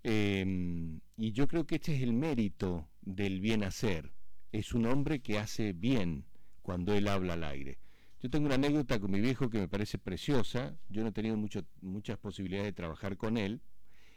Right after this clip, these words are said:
eh, pero sí trabajé en dos oportunidades. Cuando él hacía un programa de televisión que se llamaba, eh,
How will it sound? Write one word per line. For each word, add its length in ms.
eh, 600
pero 220
sí 260
trabajé 400
en 120
dos 140
oportunidades. 680
Cuando 260
él 60
hacía 240
un 60
programa 320
de 80
televisión 560
que 100
se 140
llamaba, 420
eh, 720